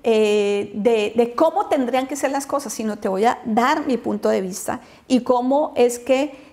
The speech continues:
eh, después de tener tanta experiencia con estos jóvenes,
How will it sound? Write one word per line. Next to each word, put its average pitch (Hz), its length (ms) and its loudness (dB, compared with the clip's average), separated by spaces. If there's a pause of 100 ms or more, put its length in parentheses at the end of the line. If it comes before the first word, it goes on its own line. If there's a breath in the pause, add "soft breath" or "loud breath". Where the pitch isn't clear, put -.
(120)
eh, 202 440 -4
después 226 500 2
de 359 80 -2
tener 254 320 0
tanta 269 220 -2
experiencia 247 460 -4
con 254 120 0
estos 240 260 -6
jóvenes, 240 520 -2